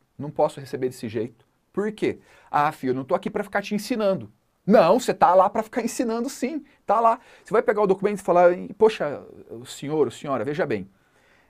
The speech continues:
é, eu não posso receber esse documento porque está faltando aqui a sua identificação, está faltando isso,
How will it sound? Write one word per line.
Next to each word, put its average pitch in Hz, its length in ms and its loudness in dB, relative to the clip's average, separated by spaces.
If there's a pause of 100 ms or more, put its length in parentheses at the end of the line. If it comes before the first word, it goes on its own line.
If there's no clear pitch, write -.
(120)
é, 113 260 -2
eu 139 80 2
não 170 140 -2
posso 175 280 0
receber 135 280 -6
esse 117 120 -8
documento 113 540 -8 (460)
porque 123 180 -8
está 147 220 -8
faltando 180 840 -8
aqui 147 440 -10 (580)
a 110 80 -6
sua 131 220 -6
identificação, 143 1000 -8 (100)
está - 220 -6
faltando 135 540 -4
isso, 156 480 -6